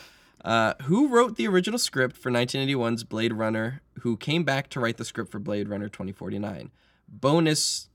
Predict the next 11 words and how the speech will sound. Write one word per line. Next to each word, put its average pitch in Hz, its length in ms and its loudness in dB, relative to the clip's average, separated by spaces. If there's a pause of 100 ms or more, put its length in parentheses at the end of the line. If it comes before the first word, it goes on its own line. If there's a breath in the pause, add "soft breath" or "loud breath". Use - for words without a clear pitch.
uh, 104 380 0 (300)
bonus 123 480 -2
point 113 480 -4
is, 101 280 -4
um, 101 220 -2
according 135 380 -2
to 120 100 -8
the 110 100 -4
script - 260 -6
writer, 104 420 -2
is 107 320 -4